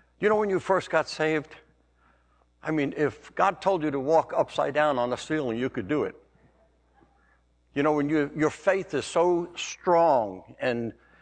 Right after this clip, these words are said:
so fresh, and all doubt is gone. All doubt is gone.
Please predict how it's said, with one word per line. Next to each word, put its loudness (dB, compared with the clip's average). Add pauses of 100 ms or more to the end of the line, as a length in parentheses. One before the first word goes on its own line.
so 2
fresh, 0 (680)
and 0 (280)
all 4
doubt 0 (1000)
is 2
gone. 2 (1120)
All 4
doubt 0
is -8
gone. 0